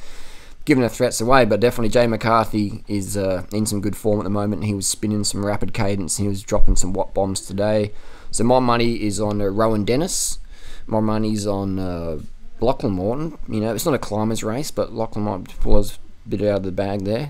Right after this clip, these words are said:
Um, but definitely Jay McCarthy, uh, who else we got? Ryan Dennis, I said that. Louis, Louis, Luis Sanchez. Yeah, Sanchez with Astana. Yesterday he was banging it, man. He was banging it. He was banging it hard. So, uh,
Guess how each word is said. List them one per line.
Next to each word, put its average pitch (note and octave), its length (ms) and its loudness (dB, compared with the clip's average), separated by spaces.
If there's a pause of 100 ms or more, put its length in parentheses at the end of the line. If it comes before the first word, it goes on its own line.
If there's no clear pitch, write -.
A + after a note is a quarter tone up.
Um, F2+ 300 -4
but F#2+ 100 -4
definitely G#2+ 680 0 (280)
Jay A#2 180 2
McCarthy, G#2+ 800 -2 (960)
uh, E2 120 -4
who G2 180 -4
else F#2+ 180 -4
we F#2+ 60 -4
got? G2 160 -4
Ryan G2+ 220 -2
Dennis, A2+ 300 -2
I G#2+ 40 -8
said E2+ 260 -8
that. A#2+ 300 0
Louis, B2 300 2
Louis, A#2 520 2
Luis A2+ 440 0
Sanchez. - 760 -4 (180)
Yeah, F2 140 -8
Sanchez G#2 580 -4
with F#2 120 -4
Astana. F#2+ 380 -4
Yesterday G2 360 -4
he G2+ 80 -4
was F#2 140 -6
banging G2 400 -4
it, - 160 -10
man. F2 180 -8
He G#2+ 140 -4
was G#2+ 160 -4
banging G2+ 420 -2
it. D#2 100 -12 (540)
He - 80 -6
was G#2+ 140 -4
banging G2+ 300 -4
it - 100 -8
hard. F2 420 -8
So, E2+ 380 -8
uh, D#2 160 -8